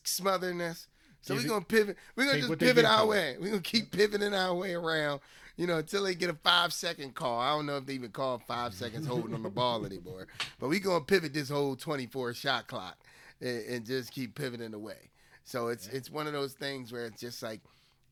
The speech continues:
Speaker 1: we're pivoting in the books, we're pivoting in the business, we're pivoting,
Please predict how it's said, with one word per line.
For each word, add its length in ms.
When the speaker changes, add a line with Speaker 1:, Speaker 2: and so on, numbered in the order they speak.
Speaker 1:
we're 100
pivoting 420
in 120
the 40
books, 460
we're 220
pivoting 380
in 100
the 60
business, 520
we're 140
pivoting, 260